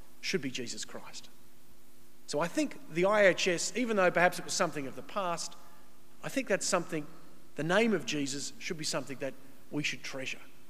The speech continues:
That's the thing that really should get us up in the morning to say, "That's why we're coming to Mass." It's not because of all these other things. We're Christians because of Jesus Christ, and we're going to want to live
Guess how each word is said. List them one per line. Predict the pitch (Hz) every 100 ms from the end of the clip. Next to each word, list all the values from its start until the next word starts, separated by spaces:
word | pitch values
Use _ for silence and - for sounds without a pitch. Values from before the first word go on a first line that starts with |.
| - - - - -
That's | 196 -
the | 165
thing | 156 143
that | 123
really | 147 143
should | 147 127
get | 156
us | 135
up | 156 139
in | 127
the |
morning | 135 135 127
to | 127
say, | - 120 - - - -
"That's | - - -
why | 117
we're | 107
coming | 117 120 107
to | 107
Mass." | 113 - - - - - - - -
It's | -
not | 208 208
because | 185 185 151
of |
all | 165 156
these | 139
other | 156 165
things. | 160 107 - - - - - - - - - - -
We're | 160 196
Christians | - 160 - 143
because | - 131 139 123
of | 113
Jesus | 120 110 -
Christ, | - 107 - -
and | -
we're | 139
going | 139 139 127
to | 123
want | 147 147
to | 123
live | 131 135